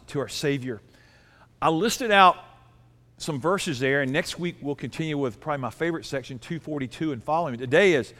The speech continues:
uh, verse thirty-seven in Acts two. Turn there, Acts two, thirty-seven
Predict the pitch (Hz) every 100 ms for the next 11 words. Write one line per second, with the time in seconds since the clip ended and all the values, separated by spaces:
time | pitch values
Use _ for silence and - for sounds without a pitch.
0 | - - - _ _ _ _ - 120 113
1 | 107 143 - 165 156 147 - 151 147 151
2 | 131 135 143 - - 147 165 - 139 143
3 | 143 120 131 - - - 143 147 127 131
4 | 127 - 139 160 170